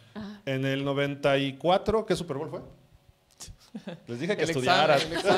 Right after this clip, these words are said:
Speaker 3: examen.
Speaker 2: <laughs> Super Bowl veintinueve, San Francisco contra el, el equipo de los Chargers. El coordinador ofensivo era Mike Shanahan. Y traía a Steve Young, a Jerry Rice, Ricky Waters. Metieron cuarenta y nueve puntos ese Super Bowl. A-,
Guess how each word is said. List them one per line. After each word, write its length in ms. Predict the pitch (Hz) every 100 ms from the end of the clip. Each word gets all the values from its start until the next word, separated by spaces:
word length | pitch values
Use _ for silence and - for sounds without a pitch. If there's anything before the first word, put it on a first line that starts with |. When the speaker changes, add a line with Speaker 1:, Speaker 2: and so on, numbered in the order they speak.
| 214
Speaker 3:
examen. 340 | - 165 - -
Speaker 2:
<laughs> 100 | -
Super 240 | 165 165
Bowl 160 | 180 202
veintinueve, 640 | 214 170 160 170 175 156
San 160 | 135 135
Francisco 520 | 139 139 185 - 170
contra 720 | 139 131 123 123 120 117 113
el, 120 | 117 104
el 120 | 117
equipo 280 | 135 139 135
de 60 |
los 120 | 117 -
Chargers. 540 | 143 160 175 202 196 - - _ -
El 140 | 123
coordinador 320 | 139 139 160
ofensivo 520 | 165 139 147 160 160
era 280 | 147 160 175
Mike 240 | 120 117 110
Shanahan. 400 | 170 135 117 95 - _ _ _ _ -
Y 280 | 117 117 117
traía 260 | 113 123
a 40 | 135
Steve 260 | - 123
Young, 480 | 113 127 127 127 135
a 60 | 113
Jerry 340 | 120 110 113
Rice, 480 | 110 117 120 127 117
Ricky 240 | 120 113
Waters. 600 | 113 113 120 123 120 123 120 - - -
Metieron 380 | 120 143 147
cuarenta 540 | 131 120 117 113 113 110
y 160 | 113 117
nueve 220 | 147 131
puntos 360 | 135 135 131 127
ese 180 | 110
Super 260 | 107 110 107
Bowl. 260 | 113 139
A-, 80 | 135